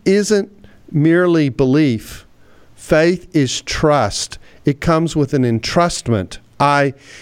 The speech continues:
and I give myself over to someone else who's able to do better with my life than I'm able to do on my own.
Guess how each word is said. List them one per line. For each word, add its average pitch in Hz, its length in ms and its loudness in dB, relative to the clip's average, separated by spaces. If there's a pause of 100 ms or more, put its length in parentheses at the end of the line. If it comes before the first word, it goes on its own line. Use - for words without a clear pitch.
(180)
and 151 160 2
I 135 180 2
give 170 340 0
myself 170 600 0
over 151 340 0
to 143 160 -2
someone 151 480 0
else 120 500 -2 (440)
who's 156 320 0
able 156 340 2
to 185 140 -4
do 156 180 0
better 139 340 2
with 143 280 -2
my 127 240 2
life 110 500 0 (140)
than 127 120 2
I'm 120 300 0
able 120 300 -2
to 117 100 -4
do 113 240 0
on 110 140 0
my 104 180 0
own. 107 340 -2